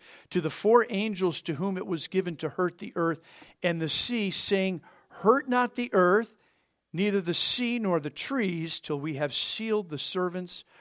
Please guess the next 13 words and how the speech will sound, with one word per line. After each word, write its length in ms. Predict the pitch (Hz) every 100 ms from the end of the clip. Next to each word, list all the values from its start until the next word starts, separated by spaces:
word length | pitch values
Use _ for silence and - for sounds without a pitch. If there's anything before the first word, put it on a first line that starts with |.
| - -
of 160 | 156 147
our 180 | 143 139
God 640 | 160 170 135 117 123 143 _ _ _ _ -
in 160 | 139
their 120 | 131
foreheads.'" 880 | 120 - 151 135 - - - - - _ _ _ _ _ _ _ _ _ -
So 340 | - 202 185 185 - -
notice 440 | 180 185 208 233 -
they're 160 | 180
servants 600 | - - 196 202 220 202
of 140 | 214 185
God. 360 | 170 117 92 _ _ _ _ _ _ _ _ _ _ _ _ _ _ _ _ _
They 460 | 135 175 175 170